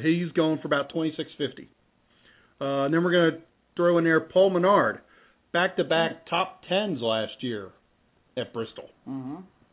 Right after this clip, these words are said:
Speaker 1: He's going for about twenty-two bucks. And, you know, one, one of my bottom feeder favorites, I guess, we're gonna throw in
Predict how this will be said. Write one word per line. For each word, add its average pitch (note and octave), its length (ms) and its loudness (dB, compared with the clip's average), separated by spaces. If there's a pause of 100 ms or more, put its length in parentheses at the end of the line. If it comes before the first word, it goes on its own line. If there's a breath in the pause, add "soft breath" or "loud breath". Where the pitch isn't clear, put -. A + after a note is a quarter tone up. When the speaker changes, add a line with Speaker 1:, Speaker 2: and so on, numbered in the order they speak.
(540)
Speaker 1:
He's D#3 220 -2
going D3+ 300 -2
for D#3+ 80 -4
about C3+ 260 -2
twenty-two C#3+ 360 -4
bucks. A#2 320 -8 (1040 soft breath)
And, A3 440 2 (720)
you D3+ 100 2
know, C3 280 2 (320)
one, F#3 280 2
one F3+ 140 0
of F3 40 -2
my D#3+ 260 2 (200)
bottom C#3 400 -2
feeder D3 340 -2
favorites, D3+ 400 2
I D3+ 100 4
guess, D#3 180 0 (420 loud breath)
we're D#3 120 -2
gonna F3+ 160 6
throw F#3+ 300 6
in E3+ 180 2